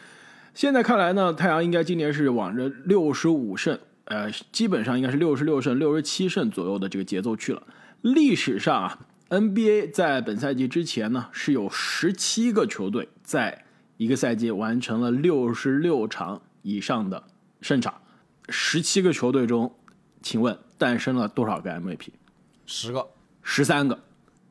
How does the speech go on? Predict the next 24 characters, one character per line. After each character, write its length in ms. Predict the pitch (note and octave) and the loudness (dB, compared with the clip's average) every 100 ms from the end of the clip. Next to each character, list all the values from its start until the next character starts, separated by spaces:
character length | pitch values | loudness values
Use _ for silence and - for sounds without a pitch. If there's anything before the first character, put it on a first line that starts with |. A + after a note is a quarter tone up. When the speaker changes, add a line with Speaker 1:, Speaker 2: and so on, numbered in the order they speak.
| - | 2
Speaker 1:
就 100 | G#3 | 4
是 80 | F#3 | 6
如 220 | F#3 D#4 | 4 4
果 100 | D4+ | 2
你 100 | F#3+ | 2
的 120 | C4+ | 2
球 280 | - E3 A#3 | 2 2 4
队 160 | C4+ E3+ | 4 4
能 180 | F3 | 2
达 280 | A#3 - - | 0 -2 -2
到 440 | G#3+ A3 - - _ | 0 0 -2 -16 _
六 360 | A3 D4+ A#3+ E3+ | -2 2 2 2
十 140 | G#3 | 2
六 260 | A#3+ B3+ F3 | 4 4 2
胜 180 | A3 | 2
以 140 | C#3 D3+ | 2 2
上 180 | F#3 D3+ | 0 -2
的 80 | |
水 160 | B2+ A#2 | -2 0
平， 260 | A2+ D3+ - _ _ _ _ _ | 0 -2 -4 _ _ _ _ _
大 260 | - - E3 | -2 0 2
概 220 | F3 C#3 | 2 2
率 260 | C3+ C#3 F#2 | 2 0 -2
啊， 180 | - | -10